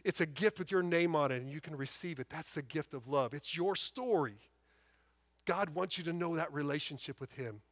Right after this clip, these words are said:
that came through his death, burial, and resurrection. But Christians now, followers of Christ, guess what he says the story is from now on? Love me with your heart, your soul, your mind.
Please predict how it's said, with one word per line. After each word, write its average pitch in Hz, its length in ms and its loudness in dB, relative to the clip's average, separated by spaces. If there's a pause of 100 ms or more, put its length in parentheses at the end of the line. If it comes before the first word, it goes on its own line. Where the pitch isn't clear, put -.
(320)
that 131 100 -12
came 131 260 -6
through 123 180 -8
his 120 140 -6
death, 120 280 -4
burial, 113 160 -8
and 110 80 -10
resurrection. - 560 -14 (1200)
But - 100 -18
Christians 127 500 -6
now, 117 360 -2 (160)
followers 131 380 -4
of 113 80 -14
Christ, 135 440 -12 (1040)
guess 147 240 -2
what 139 140 -8
he 147 120 -4
says 127 380 -2
the 113 80 -10
story 135 540 -2
is 120 120 -2
from 120 220 -14
now 117 180 -4
on? 107 160 -10 (1120)
Love 131 560 -2
me 117 460 -6 (360)
with - 180 -12
your 113 80 -12
heart, - 520 -10 (440)
your 120 100 -12
soul, 117 460 -8 (380)
your 110 100 -10
mind. 110 200 -12